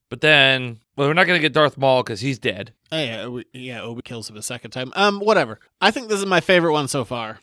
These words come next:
Speaker 2: from this series. Like, just, you show me a Rancor, I'm like, "I'm in."
Speaker 1: Yeah.
Speaker 2: Th-, that was a practical ass Rancor.
Speaker 1: Yeah, when the Rancor showed up, I'm like, "Oh, Zach's gonna be happy."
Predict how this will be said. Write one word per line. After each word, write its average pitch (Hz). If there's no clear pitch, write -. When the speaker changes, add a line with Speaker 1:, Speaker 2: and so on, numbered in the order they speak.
Speaker 2:
from 160
this 147
series. 123
Like, 135
just, -
you 156
show 202
me 170
a 139
Rancor, 135
I'm 120
like, 113
"I'm 123
in." 110
Speaker 1:
Yeah. 170
Speaker 2:
Th-, 185
that 226
was 196
a 170
practical 170
ass 131
Rancor. 113
Speaker 1:
Yeah, 196
when 160
the 160
Rancor 180
showed 151
up, 147
I'm 151
like, 143
"Oh, 170
Zach's 147
gonna 143
be 139
happy." 101